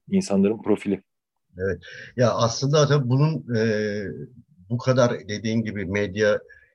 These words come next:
Speaker 2: hakim olmalarına rağmen önleyemedikleri, aslında iktidar ele geçirdiği her medyanın değerini de, e, kaybetti. Yani yitirme-, yitirmesine neden oldu. Yani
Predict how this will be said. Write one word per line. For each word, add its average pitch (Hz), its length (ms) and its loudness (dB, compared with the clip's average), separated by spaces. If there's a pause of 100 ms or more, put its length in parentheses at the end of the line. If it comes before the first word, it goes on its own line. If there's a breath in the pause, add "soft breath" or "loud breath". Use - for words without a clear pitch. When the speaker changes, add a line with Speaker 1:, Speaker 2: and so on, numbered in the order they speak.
(220)
Speaker 2:
hakim 101 440 2
olmalarına 107 720 0
rağmen 95 360 -2
önleyemedikleri, 110 1080 -4
aslında 110 400 -4 (320 soft breath)
iktidar 139 440 0
ele 139 200 2
geçirdiği 127 540 -2
her 131 200 2
medyanın 95 500 -4
değerini 107 480 0
de, 76 200 -4 (180)
e, 76 80 -6 (200)
kaybetti. 90 720 -4 (340)
Yani 78 420 -4
yitirme-, 90 720 -14
yitirmesine 101 680 -8
neden 76 200 -6
oldu. 71 560 -8
Yani 78 320 -8